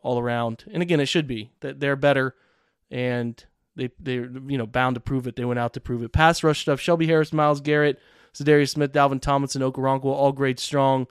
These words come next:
Shelby had two pressures, including the sack. Myles Garrett, three and a sack. Zadarius, four and a sack. Tomlinson, four total pressures and three sacks. A couple of those landed in his lap, but, you know, he's deserved it because he's been a direct catapult for other people's sacks at times. So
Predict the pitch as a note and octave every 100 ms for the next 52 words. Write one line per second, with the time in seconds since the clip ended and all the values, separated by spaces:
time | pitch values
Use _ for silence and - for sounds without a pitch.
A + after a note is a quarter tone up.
0 | _ _ _ _ _ _ - D3+ D3 C#3
1 | C3 - D#3+ - D3 - C#3+ C3+ B2+ C#3+
2 | C3 A#2 - D3 C#3+ C#3 C3+ C3 C3 B2+
3 | D#3+ E3+ D#3 C#3+ D#3+ D3 C3+ C#3 C3 B2+
4 | B2 - F#3+ F#3 D#3 - D3+ D3 - _
5 | _ _ _ - D3+ F#3+ D#3 D3 B2+ D3
6 | C#3+ - C#3+ C#3+ C#3 - _ _ _ C#3+
7 | C#3 C#3+ C3 A#2+ C#3+ E3+ D#3+ C3+ B2 -
8 | - D#4+ F3+ D3+ D3 D3 C3+ C3 B2+ A#2
9 | C3 C#3 B2 - B2 C3+ A#2+ A#2+ E3 C#3+
10 | C3+ C#3+ C#3+ C3 B2+ C3 - E3+ D3 C#3
11 | B2+ C3 C#3+ - - C#3 C3 - B2+ C3
12 | - D#3+ D#3 C#3 C#3+ C3 A#2+ - B2+ B2
13 | C3+ - B2 B2 - B2+ B2